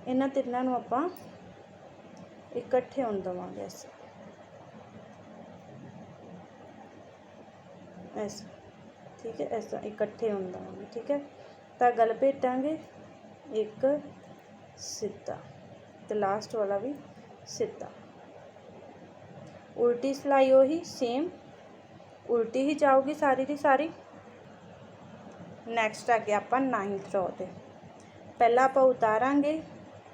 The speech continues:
ਤਿੰਨ ਕੁੰਡੇ ਸਿੱਧੇ, ਇੱਕ,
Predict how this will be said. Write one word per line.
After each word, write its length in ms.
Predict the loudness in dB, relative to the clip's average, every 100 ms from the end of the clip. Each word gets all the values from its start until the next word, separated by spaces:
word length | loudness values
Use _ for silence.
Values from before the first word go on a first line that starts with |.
| 0
ਤਿੰਨ 280 | 0 2 -2
ਕੁੰਡੇ 360 | -2 2 4 4
ਸਿੱਧੇ, 440 | 0 -12 -10 -12 -12 -18 -20 -20 -20 -20 -20 -20 -20 -20 -20 -20 -20 -20 -20 -20 -20 -20 -20 -20 -20 -20 -20 -8
ਇੱਕ, 380 | -8 -8 0